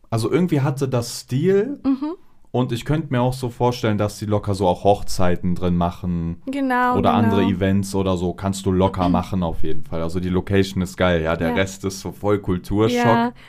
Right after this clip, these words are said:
Speaker 2: also, ähm, kommen wir zuallererst zu der Musik. Ähm, vielleicht hatten wir einfach Pech,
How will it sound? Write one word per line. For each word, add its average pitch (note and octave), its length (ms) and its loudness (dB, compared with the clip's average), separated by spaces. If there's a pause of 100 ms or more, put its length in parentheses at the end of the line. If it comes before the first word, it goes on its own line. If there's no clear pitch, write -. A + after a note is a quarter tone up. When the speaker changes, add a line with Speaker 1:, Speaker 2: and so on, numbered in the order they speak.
(140)
Speaker 2:
also, C#4 260 2 (260)
ähm, C#4 500 -2 (100)
kommen E4 220 -2
wir E4 100 -2
zuallererst - 600 -4
zu A#3+ 80 -6
der A3+ 120 -2
Musik. G#3+ 600 -6
Ähm, A#3+ 580 -2
vielleicht C4+ 400 0
hatten D4 180 -4
wir C4 120 -2
einfach A#3 340 -6
Pech, - 520 -8